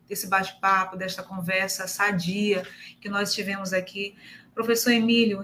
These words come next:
eu tenho consciência, é, do que, de suas palavras, do que o senhor manifestou agora há pouco. É, infelizmente, nós somos cerceados pelo sistema antidemocrático,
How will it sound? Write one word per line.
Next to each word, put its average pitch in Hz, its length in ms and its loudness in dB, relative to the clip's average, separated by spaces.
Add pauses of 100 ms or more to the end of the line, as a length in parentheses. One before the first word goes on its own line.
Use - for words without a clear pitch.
eu 196 300 -4
tenho 233 380 2
consciência, 220 1120 2
é, 180 240 -8
do 185 160 -12
que, 202 460 -2 (180)
de 185 120 -6
suas 208 240 -2
palavras, 190 640 4
do 185 120 -10
que 196 220 -4
o 196 60 -4
senhor 190 400 -4
manifestou 185 680 -4
agora 185 260 2
há 175 40 -8
pouco. 202 460 -2 (640)
É, 180 260 0
infelizmente, 208 1200 0 (260)
nós 190 180 -2
somos 196 340 -2
cerceados 196 1120 2 (280)
pelo 202 160 -4
sistema 214 760 2 (480)
antidemocrático, 196 1120 2